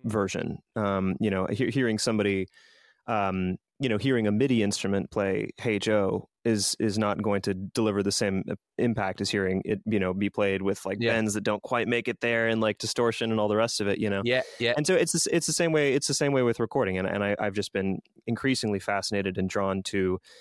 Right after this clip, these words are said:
Speaker 2: you know, figuring out how to record things in such a way that the recording itself is heightening the emotional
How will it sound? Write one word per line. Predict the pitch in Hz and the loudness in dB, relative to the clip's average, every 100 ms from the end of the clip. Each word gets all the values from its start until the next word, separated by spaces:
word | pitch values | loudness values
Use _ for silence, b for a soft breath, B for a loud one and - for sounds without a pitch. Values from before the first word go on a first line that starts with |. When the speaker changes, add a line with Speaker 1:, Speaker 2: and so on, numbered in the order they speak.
| B B B - | B B B -4
Speaker 2:
you | 123 | 0
know, | 104 | 0
figuring | - 123 110 104 | 0 0 0 0
out | 101 | -2
how | - 113 | -2 -4
to | 110 | -2
record | 107 - 101 | -4 -2 -2
things | 98 98 | 0 -2
in | 95 | -2
such | - 98 - | -2 -2 -2
a | |
way | 98 95 95 95 | -2 0 -2 -4
that | - 98 92 - | -4 -4 -4 -4
the | 98 98 | -4 -2
recording | 95 104 139 120 107 | -2 -2 0 0 0
itself | - - 113 95 - | -2 0 0 -2 -4
is | 101 - | -4 -2
heightening | 104 95 98 | -4 -2 -2
the | 95 | 0
emotional | 92 92 - 95 98 | 0 -2 -2 -4 -6